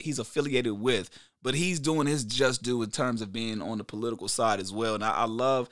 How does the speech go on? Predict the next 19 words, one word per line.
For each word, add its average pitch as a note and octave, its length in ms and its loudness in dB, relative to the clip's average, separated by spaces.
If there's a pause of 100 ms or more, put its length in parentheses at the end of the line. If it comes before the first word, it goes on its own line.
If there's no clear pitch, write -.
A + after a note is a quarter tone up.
(420)
that A#2 200 2
he's, C3+ 560 -2
um, G2 580 -4 (680)
using D#3+ 240 0
his D#3 200 2
platform A2 680 2 (280)
behind F3+ 320 6
the D#3+ 40 0
scenes D#3 360 0
or D#3 320 8
in B2 80 4
person, C3+ 420 4
like, G#2+ 240 -2
on, G#2 240 -4
on, A2 200 -6
on A2+ 100 -4
the F#2+ 60 -6
public C3+ 280 -2
side, G2+ 320 0